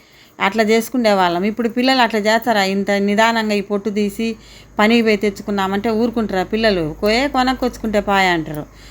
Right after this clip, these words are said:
మేము అట్లా జమ చేసి పెట్టుకునేవాళ్ళం. ఎర్రగడ్డలు అవన్నీ కోసి పెట్టుకున్నాం కదా,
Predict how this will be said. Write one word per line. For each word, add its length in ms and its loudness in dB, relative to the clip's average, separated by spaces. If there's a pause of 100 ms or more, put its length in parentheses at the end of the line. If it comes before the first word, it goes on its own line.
(160)
మేము 200 2
అట్లా 480 2
జమ 320 0 (120)
చేసి 180 -2
పెట్టుకునేవాళ్ళం. 680 -4 (100)
ఎర్రగడ్డలు 320 4
అవన్నీ 260 4
కోసి 340 0
పెట్టుకున్నాం 460 -4
కదా, 220 0